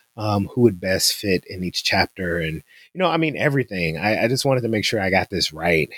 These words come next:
And I trusted, I trust these colleagues, and I trusted their, um, just kind of ensuring that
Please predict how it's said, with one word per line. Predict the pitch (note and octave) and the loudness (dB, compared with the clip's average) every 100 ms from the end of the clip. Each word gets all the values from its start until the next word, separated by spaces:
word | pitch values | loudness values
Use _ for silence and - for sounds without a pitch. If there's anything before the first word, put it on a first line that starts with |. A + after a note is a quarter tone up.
| - | -16
And | - F#2 F2+ | -6 -4 -2
I | F2 | -4
trusted, | - - G2 - - F2 - _ _ _ - | -6 -4 0 0 0 -8 -8 _ _ _ -8
I | F#2+ | -8
trust | - - G2 - - | -2 0 0 0 -2
these | F#2 | -2
colleagues, | - F2+ F2 F2 D2 C2 - - - | -2 -2 0 2 2 0 2 2 0
and | F#2 | -6
I | F2+ | -4
trusted | - G#2+ - F#2+ | -2 -2 -2 -2
their, | F2+ F2 D#2+ - - _ - | 0 2 0 -4 -20 _ -8
um, | F2+ E2+ E2 D#2 | -2 0 2 0
just | E2+ E2+ | 0 -2
kind | - F2+ | 0 -2
of | D#2+ E2 - _ _ | -2 -4 -8 _ _
ensuring | G#2 F#2 - A2 G#2+ | -10 -4 -2 0 2
that | G2 F#2+ F2 C2+ | 2 2 0 -4